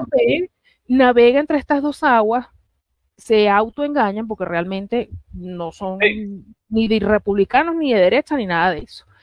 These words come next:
Speaker 1: Este, y por eso es la importancia de Proyecto Dignidad, porque viene a marcar una diferencia, ahora sí clara,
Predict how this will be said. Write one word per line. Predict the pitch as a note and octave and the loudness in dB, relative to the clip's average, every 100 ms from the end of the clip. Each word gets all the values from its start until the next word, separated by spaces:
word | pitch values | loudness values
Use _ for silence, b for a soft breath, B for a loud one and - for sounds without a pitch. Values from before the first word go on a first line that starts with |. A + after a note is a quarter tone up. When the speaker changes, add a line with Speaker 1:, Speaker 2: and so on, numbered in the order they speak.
| B B B B | B B B B
Speaker 1:
Este, | G#3+ F3+ - - | -2 0 -2 -2
y | C4+ | 0
por | C4 A#3+ | 2 2
eso | C#4+ | 2
es | |
la | C#4+ | 0
importancia | C#4 C4 A3+ G#3+ G3+ C4 C4+ - | 0 -2 -2 -4 -2 -2 -2 -2
de | G3+ G#3+ A#3 - | 2 4 2 0
Proyecto | A#3 G3 - A#3+ | -2 -4 -2 -2
Dignidad, | B3 C4+ C4 G#3+ A3+ - | -2 0 0 0 0 -4
porque | A#3+ G3 | -6 -8
viene | F#3+ G#3 F#3+ G#3 | -4 -2 -2 -2
a | |
marcar | A#3+ A#3+ - G3 A3 - | -2 -2 0 0 0 -4
una | G#3 G3 | -6 -4
diferencia, | A#3 - A#3+ G#3+ F#3 F3 B3+ B3 B B B | -6 -4 0 0 -2 -6 -6 -6 B B B
ahora | - F#3 G3+ | -2 0 -2
sí | - A#3 | -4 -2
clara, | - C4+ A#3 G#3+ C4+ | 6 6 6 4 -2